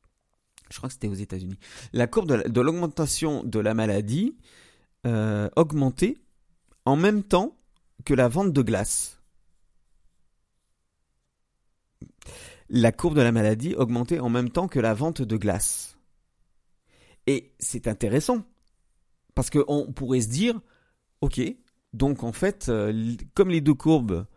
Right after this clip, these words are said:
sont les mêmes, ça veut dire que les glaces augmentent la maladie. Si vous mangez ces glaces, vous allez avoir plus de chances d'avoir, plus de chances, de possibilités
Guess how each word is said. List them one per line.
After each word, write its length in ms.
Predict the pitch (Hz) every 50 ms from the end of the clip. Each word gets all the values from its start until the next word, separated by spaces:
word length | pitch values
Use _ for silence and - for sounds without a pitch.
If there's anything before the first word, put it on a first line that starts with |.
| _ _ _
sont 260 | - - - 131 127
les 140 | 117 104 104
mêmes, 300 | 110 135 185 220 160 127 - _ _ _ -
ça 200 | - - 135 123
veut 160 | 107 107 104
dire 260 | 107 143 196 202 -
que 320 | - - 127 117 107 101 - _ _ _ _ _ _ _ _ _ _ _ _
les 180 | 107 110 131 135
glaces 640 | 104 107 113 123 175 - - - - - - - _ _ _ _ _ _ _ _ _ _ -
augmentent 720 | 131 120 104 110 113 123 139 175 202 - - - - - - _ _ _ _ _ _ _ _ _ _ _ _ _ _
la 220 | - 107 110 127 143
maladie. 440 | 156 151 151 147 131 110 98 92 - _ _ _ _ _ _ _ _ _ _ _ _ _ _ _ _ _ _ _ _ _ _ _
Si 180 | - - -
vous 120 | 156 147 147
mangez 300 | 135 131 131 113 127 123
ces 160 | - - 110
glaces, 420 | 113 107 117 147 202 - - - - -
vous 260 | 113 107 117 101 101
allez 380 | 113 110 123 151 175 196 - - _ _ _
avoir 460 | - 113 113 104 110 127 123 - - _ _ _
plus 220 | - 160 185 170
de 80 | 131 120
chances 260 | 107 - 147 165 175 139
d'avoir, 400 | 120 117 110 113 135 156 147 -
plus 200 | - - 107 98
de 120 | 95 85
chances, 260 | - - - - - -
de 120 | - 101 104
possibilités 720 | 98 113 120 - 120 120 104 101 110 - - 117 - 220